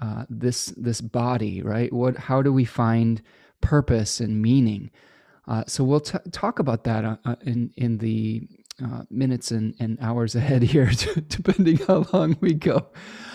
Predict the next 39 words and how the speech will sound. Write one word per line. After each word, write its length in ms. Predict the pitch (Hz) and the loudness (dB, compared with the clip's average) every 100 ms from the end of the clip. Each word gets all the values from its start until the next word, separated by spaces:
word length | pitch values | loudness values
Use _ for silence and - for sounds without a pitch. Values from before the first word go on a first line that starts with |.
| - | -2
I 80 | - | 2
did 140 | 233 | 2
wanna 160 | 339 170 | 4 4
show 160 | - 170 | 6 6
you 160 | 147 | 8
one 160 | 127 123 | 6 4
thing 200 | 147 135 | 4 4
before 240 | 120 131 | 4 4
we 120 | 120 | 4
dive 300 | 113 123 123 | 4 4 4
into 280 | 131 139 117 | 2 0 0
it, 140 | 113 - | 0 0
though, 160 | 113 | -2
today. 500 | 113 117 110 117 123 - _ _ _ | -2 -2 2 2 0 -6 _ _ _
Uh, 180 | - 113 | -4 -2
I'm 160 | 127 123 | 2 4
very, 280 | 143 214 170 | 6 6 4
very 320 | 117 127 120 | 4 2 2
excited 640 | 117 - 151 123 113 113 - _ | 0 0 2 4 2 0 -10 _
that, 460 | 117 117 117 117 - - | -2 2 2 0 -2 -4
uh, 340 | 113 110 107 | -2 -2 -4
this, 540 | 104 117 131 - - - _ _ _ _ _ _ _ _ | -4 -2 -2 -2 -6 -8 _ _ _ _ _ _ _ _
uh, 140 | 117 - | -12 -10
new 220 | 135 156 | -4 -2
book 260 | 240 127 - | 0 0 -2
is 80 | 117 | -6
coming 360 | - 110 104 | -4 -2 -2
out. 180 | - - _ _ _ _ _ _ | -6 -8 _ _ _ _ _ _
And 380 | 123 117 117 117 | 0 2 2 0
you 140 | 139 | -2
can 140 | 156 156 | 0 -2
see 240 | - 175 | 0 0
here, 280 | 165 120 127 | 2 2 2
this 380 | 110 127 143 - - | 0 0 0 -6 -2
is 600 | 110 107 110 113 - - _ _ _ | 0 2 0 -2 -6 -10 _ _ _
the 160 | - 110 | -2 0
Rubedo 580 | 110 139 117 131 165 190 | 0 0 2 2 2 -2
Press 440 | - 110 117 - | -4 -2 -2 -6
website. 840 | - 110 110 - - 101 131 - | -4 -4 -2 -4 -2 0 0 -2